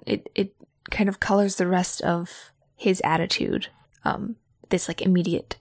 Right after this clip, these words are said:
action of, like, "I'm going to put this bird out of its misery,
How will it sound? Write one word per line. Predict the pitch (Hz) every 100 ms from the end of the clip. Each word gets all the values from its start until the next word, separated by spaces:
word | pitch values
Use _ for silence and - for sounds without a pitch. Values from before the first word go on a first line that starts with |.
| -
action | 190 175 202 202
of, | 214
like, | - 180 - - _ _ _
"I'm | 202
going | 185 180
to | 180
put | - 175 -
this | 277
bird | - 165 165
out | 170
of | 180
its | - 196
misery, | 180 -